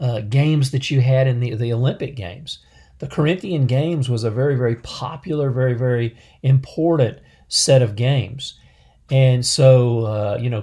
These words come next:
Corinth was a, was a very notable city. Uh, they had an outdoor amphitheater that seated twenty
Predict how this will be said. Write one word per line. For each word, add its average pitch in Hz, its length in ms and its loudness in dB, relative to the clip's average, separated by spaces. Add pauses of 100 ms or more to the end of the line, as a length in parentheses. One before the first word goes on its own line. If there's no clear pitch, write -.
(140)
Corinth 175 380 -2
was 120 180 -2
a, 107 160 -2
was 113 180 -6
a 101 40 -8
very 135 280 -4
notable 120 520 -2
city. - 520 -8 (640)
Uh, - 240 -16
they 131 140 -2
had 127 160 2
an 123 100 -4
outdoor 127 540 -4
amphitheater 127 720 -4
that - 160 -8
seated 120 460 -2
twenty 131 720 -2